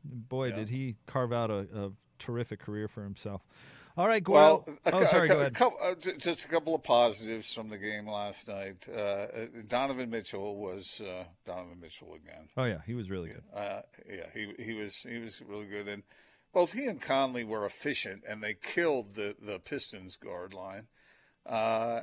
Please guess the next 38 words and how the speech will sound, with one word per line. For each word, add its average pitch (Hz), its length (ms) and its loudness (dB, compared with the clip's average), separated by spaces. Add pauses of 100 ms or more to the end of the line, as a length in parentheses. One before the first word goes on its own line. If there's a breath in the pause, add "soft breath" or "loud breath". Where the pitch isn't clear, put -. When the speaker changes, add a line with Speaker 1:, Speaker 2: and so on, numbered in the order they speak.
Speaker 2:
and, 123 460 0
and 120 240 -4
Bogdanovich, 123 1040 0 (560 soft breath)
even 175 320 -4
though 165 260 6
he 143 180 -4
was 135 200 -4
not 147 260 -2
particularly 131 560 -6
efficient, 104 640 -8 (140)
boy, 147 380 2
did, 127 280 -8 (340)
did 123 180 -6
those 160 440 -4 (420 soft breath)
three-pointers 143 920 -4
he 127 140 -8
hit, 113 540 -4
uh, 113 360 -4
near 131 240 -6
the 117 200 -8
end 127 140 -8
of 110 140 -8
the 104 100 -10
game, 107 480 -6
I 107 80 -4
think 117 220 -14
within 120 260 -6
the, 107 100 -8
what, 107 280 -4
last 104 320 -6
two 143 160 -8
minutes 120 400 -6
or 139 100 -8
so, 135 360 -4
Speaker 1:
Yep. 120 140 -8 (400 loud breath)
Speaker 2:
uh, 113 360 2 (120)
were 113 180 -2
huge, 247 840 -2